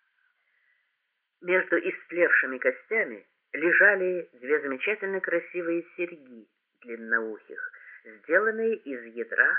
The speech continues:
огромных раковин. Бригада рабочих, подчинённые Арне,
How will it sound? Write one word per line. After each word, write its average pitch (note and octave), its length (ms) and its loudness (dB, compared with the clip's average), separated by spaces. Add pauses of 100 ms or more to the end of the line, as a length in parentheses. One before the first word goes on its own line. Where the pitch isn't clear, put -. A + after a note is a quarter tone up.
(160)
огромных C3 560 0 (100)
раковин. - 460 -4 (2000)
Бригада F#3+ 380 6
рабочих, D3+ 460 4
подчинённые D3+ 840 -4
Арне, A#2+ 500 -2